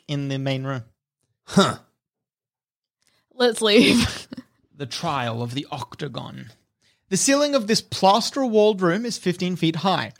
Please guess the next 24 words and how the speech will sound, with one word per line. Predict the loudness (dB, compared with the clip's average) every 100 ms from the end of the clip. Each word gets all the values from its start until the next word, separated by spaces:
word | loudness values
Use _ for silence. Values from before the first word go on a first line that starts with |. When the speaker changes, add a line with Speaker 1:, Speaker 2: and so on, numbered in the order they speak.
| _ _ 2
Speaker 1:
A | 6
leather-backed | 6 4 4 4 4 2 -6
tome | 2 4 4 0 -4 2
rests | 2 2 -2 -4 -4 2
open | 2 2 -2 -6 -8
atop | -2 0 0 0
a |
wooden | 0 2 2 2 0
lectern | 2 2 0 -2 0 -2 -8 -18 -8
bolted | 2 2 2 -2 -4
to | -6 -4
the | -2
floor. | -2 0 0 0 -8 _ _
Set | -6 2 2 2 -2
into | -6 -2
the |
wall | 2 2 2
behind | 2 2 2
the | 2
lectern | 2 2 -2 -2 -4 -10 _
are | 2 2 0 2
eight | 2 0 -12
human | -14 0 2 2 0
skeletons, | -2 -2 2 4 4 0 -8 -8 -14